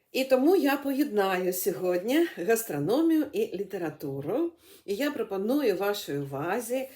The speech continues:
есе, воно невеличке, не лякайтеся, а, есеїста з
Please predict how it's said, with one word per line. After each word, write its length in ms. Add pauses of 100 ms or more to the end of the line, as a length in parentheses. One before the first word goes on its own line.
(220)
есе, 800
воно 380 (100)
невеличке, 880
не 140
лякайтеся, 840 (600)
а, 400 (120)
есеїста 1000
з 420